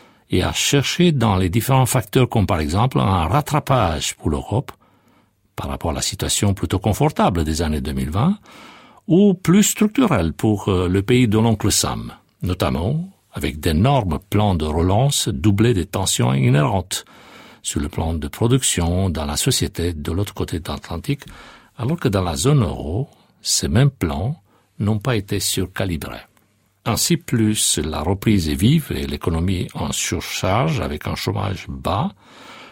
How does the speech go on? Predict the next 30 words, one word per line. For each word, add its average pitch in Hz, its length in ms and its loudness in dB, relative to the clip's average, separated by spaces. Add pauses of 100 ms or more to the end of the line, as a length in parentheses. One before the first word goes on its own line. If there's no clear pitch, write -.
(120)
plus 139 400 0
les 87 100 -2
salaires 78 400 -2 (140)
augmentent 85 580 -6 (500)
avec 82 300 -6
un 80 80 -4
effet 87 460 -4 (220)
en 90 180 0
retour 95 360 -2
sur - 220 -4
les 87 140 -4
prix. - 240 -10 (300)
Un 95 80 -4
scénario 95 460 2
déjà 92 300 2
enclenché 90 400 -2
aux 82 60 0
États-Unis, 73 560 -4 (180)
sûrement 104 580 2
avec 85 280 -4
une 90 60 0
différence 98 400 0
de 80 80 -4
scénario 85 460 -2
pour 123 200 2
l'Europe - 420 -2 (300)
et 90 100 0
avec 95 320 -4 (480)
une 117 160 2
inertie 95 840 0